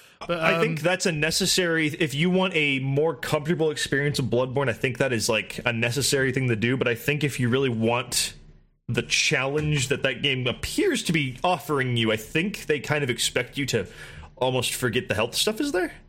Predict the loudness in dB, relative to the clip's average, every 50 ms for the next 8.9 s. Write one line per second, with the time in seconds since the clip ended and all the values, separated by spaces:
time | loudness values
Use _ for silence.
0 | -20 _ _ _ _ -2 -2 0 0 -2 0 0 2 0 0 -2 -2 -2 0 0
1 | 0 0 -2 -4 -2 -2 0 0 0 0 -2 -2 0 0 0 0 0 0 0 0
2 | 0 0 0 0 2 2 2 2 0 0 -2 -4 -8 -6 -2 -2 -2 -2 -2 -2
3 | -2 -2 0 0 0 0 0 0 0 0 0 -2 -4 -4 -2 0 0 2 0 0
4 | 0 0 -2 -2 -2 -6 -12 -20 -20 -20 -20 _ _ _ _ _ _ _ -20 -20
5 | -12 -4 -2 0 0 0 -2 -4 -10 -18 -12 -4 -2 -2 -2 -2 -2 -2 -2 0
6 | 0 0 -4 -6 -12 -18 -14 -4 -2 0 2 2 2 2 2 2 2 2 0 -2
7 | -4 -12 -20 -20 -20 -20 _ _ _ _ _ -2 0 2 2 2 2 0 -2 -2
8 | -2 0 2 2 2 0 -2 -4 -4 -2 0 0 0 0 -2 -6 -8